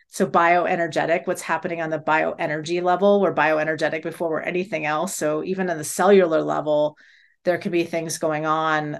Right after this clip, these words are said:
that can affect our sexuality and, and how we're relating. And then the last one is, um, physical, da, da, da, biochemical. My bl-, mind is blanking. Biochemistry, emotional, uh, physical, physical layer. We just talked, we talked about it.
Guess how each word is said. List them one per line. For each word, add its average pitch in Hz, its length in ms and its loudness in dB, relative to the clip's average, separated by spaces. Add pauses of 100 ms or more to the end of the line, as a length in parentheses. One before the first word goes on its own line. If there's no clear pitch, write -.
that 160 240 0
can 175 140 -6
affect 147 340 -4
our 143 100 -2
sexuality 147 880 -2
and, 147 420 -6
and 156 200 -8
how 147 200 -2
we're 147 160 -4
relating. 143 680 -6 (480)
And 196 120 4
then 196 120 8
the 196 120 6
last 185 460 4
one 185 500 -2
is, 170 800 -2
um, 165 500 -2 (120)
physical, 196 400 -2
da, 190 120 0
da, 180 120 -4
da, 180 240 0 (280)
biochemical. 185 800 0 (380)
My 180 120 -6
bl-, 175 140 -10
mind 180 260 -2
is 170 120 -6
blanking. 165 460 -4 (280)
Biochemistry, 185 720 -2
emotional, 185 840 -4 (560)
uh, 175 220 0
physical, 202 540 -2
physical 302 280 4
layer. - 340 2
We 208 80 0
just 190 160 -4
talked, 170 220 -2
we 185 80 2
talked 160 240 0
about 151 180 -8
it. - 100 -14